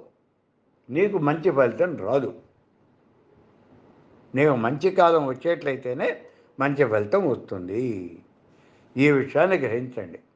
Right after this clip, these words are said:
అంతేకాని నేను జపం చేస్తే ఫలితం రాలేదు, నేను అమ్మవారికి పూజ చేస్తే ఫలితం రాలేదు, ఇలా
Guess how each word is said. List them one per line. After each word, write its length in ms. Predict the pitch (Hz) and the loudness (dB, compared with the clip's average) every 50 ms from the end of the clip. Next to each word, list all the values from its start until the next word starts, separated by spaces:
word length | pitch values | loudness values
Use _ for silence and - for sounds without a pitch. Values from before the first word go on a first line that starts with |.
| _ _ _ _ _ _ _ _ - - _ | _ _ _ _ _ _ _ _ -20 -20 _
అంతేకాని 580 | - 131 151 143 202 185 170 151 143 151 151 135 113 101 98 104 104 - _ _ _ _ _ _ - | -4 -2 2 2 2 4 4 4 4 4 2 -2 -2 -4 -8 -10 -14 -16 _ _ _ _ _ _ -2
నేను 160 | 151 160 147 143 | -2 0 2 2
జపం 240 | 139 139 165 180 180 175 | 0 2 2 2 2 4
చేస్తే 240 | 175 165 170 175 165 135 143 | 2 2 4 2 2 2 2
ఫలితం 280 | 147 147 147 160 156 151 151 | 0 0 2 0 2 2 2
రాలేదు, 360 | 147 143 143 143 139 135 143 147 143 - _ _ - - _ _ _ _ _ _ _ _ _ _ _ _ _ _ _ _ _ _ _ _ _ - _ _ _ _ _ _ _ _ _ _ _ - - _ _ - - - - - - - _ _ _ - | 2 2 2 0 0 -2 -4 -4 -6 -12 _ _ -20 -20 _ _ _ _ _ _ _ _ _ _ _ _ _ _ _ _ _ _ _ _ _ -20 _ _ _ _ _ _ _ _ _ _ _ -20 -20 _ _ -20 -20 -20 -20 -20 -20 -20 _ _ _ 2
నేను 160 | 170 175 165 156 147 | 4 4 4 4 2
అమ్మవారికి 420 | 151 160 165 170 170 165 156 127 113 | 2 4 4 4 4 4 0 -4 -4
పూజ 140 | 147 165 180 170 175 | -4 -4 0 2 2
చేస్తే 240 | 175 160 170 - 165 151 127 | 0 0 2 0 0 0 2
ఫలితం 280 | 147 143 143 147 156 151 143 139 | 0 -2 0 -2 -4 0 0 0
రాలేదు, 320 | 139 135 135 131 131 139 139 139 139 - _ _ _ _ _ _ _ _ _ _ _ _ _ _ _ _ - - - - - - _ _ _ _ _ _ _ _ _ _ _ _ - _ _ _ _ _ _ _ _ _ _ _ - | 0 0 -2 -2 -4 -4 -6 -8 -14 -20 _ _ _ _ _ _ _ _ _ _ _ _ _ _ _ _ -20 -20 -20 -20 -20 -20 _ _ _ _ _ _ _ _ _ _ _ _ -20 _ _ _ _ _ _ _ _ _ _ _ -2
ఇలా 260 | 104 117 139 160 | 0 2 4 4